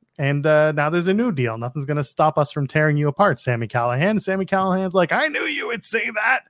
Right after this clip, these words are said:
So he says, "I present to you Exhibit B," which is outdoor security video, to which Macklin says, "I will s-," <laughs> this, sorry, this is verbatim,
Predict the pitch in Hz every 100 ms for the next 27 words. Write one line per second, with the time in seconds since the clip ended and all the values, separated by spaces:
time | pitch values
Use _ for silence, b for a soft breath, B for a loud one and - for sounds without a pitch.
0 | B B - 147 143 135 156 135 - 208
1 | 226 208 254 277 214 262 294 277 170 233
2 | 247 226 269 302 233 135 131 139 135 156
3 | 175 143 - 226 254 131 117 117 135 190
4 | _ b b b 135 147 147 147 - 147
5 | 147 131 143 208 131 117 - - - _
6 | _ _ - - - - - - 147 127
7 | 131 160 165 120 117 131 113